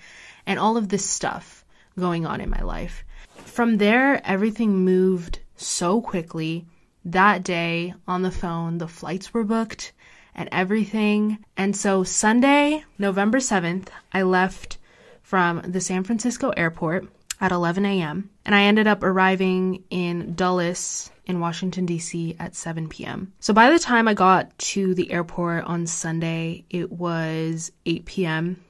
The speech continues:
D C time. On the plane, I read November ninth by Colleen Hoover, and I started it on the seventh expecting it to last the whole weekend,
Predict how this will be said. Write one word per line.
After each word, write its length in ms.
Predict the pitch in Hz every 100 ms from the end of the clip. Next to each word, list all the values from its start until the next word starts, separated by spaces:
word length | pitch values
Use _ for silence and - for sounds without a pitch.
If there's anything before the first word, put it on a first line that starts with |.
| -
D 180 | 170 175
C 200 | 170 170
time. 440 | 165 156 151 190 - _ _ -
On 160 | 185 202
the 80 | 196
plane, 460 | - 196 196 226
I 180 | - 190
read 460 | 180 185 180 175 175
November 380 | 165 175 170
ninth 540 | 170 165 160 202 233 -
by 160 | 175
Colleen 420 | 160 - 185 175 160
Hoover, 580 | - 170 165 220 277 294
and 100 | 214
I 80 | 214
started 520 | - 214 214 262 294
it 340 | 359 339 - -
on 160 | 202
the 100 | 196
seventh 400 | 185 175 185 202
expecting 520 | 196 - 165 165 196
it 120 | 185 156
to 100 | 175
last 380 | 156 160 165
the 100 | -
whole 220 | 160 165 165
weekend, 640 | 175 - 202 214 226